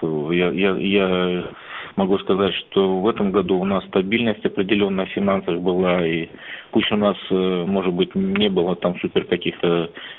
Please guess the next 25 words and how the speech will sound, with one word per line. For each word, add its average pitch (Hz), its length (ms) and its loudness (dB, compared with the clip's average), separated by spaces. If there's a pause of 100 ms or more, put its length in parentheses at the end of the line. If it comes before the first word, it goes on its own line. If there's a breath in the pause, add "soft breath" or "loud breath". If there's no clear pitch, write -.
(120)
больших 92 400 2
зарплат 98 420 0
у 95 40 4
ребят, 90 400 0
но 101 320 0
они 104 180 0
знали 104 300 2
четко, 98 360 0
что 90 300 0
они 92 300 0
получат 95 480 0
свои 90 180 0
деньги 87 280 0
вовремя, 110 460 0
четко 117 360 -2
и 90 40 -4
так 87 180 -2
далее, 90 220 0
и - 20 -10
так 80 160 -4
далее. 73 340 -2
Поэтому 92 340 0
вот 92 100 -4
это, - 140 0
э, 80 420 -2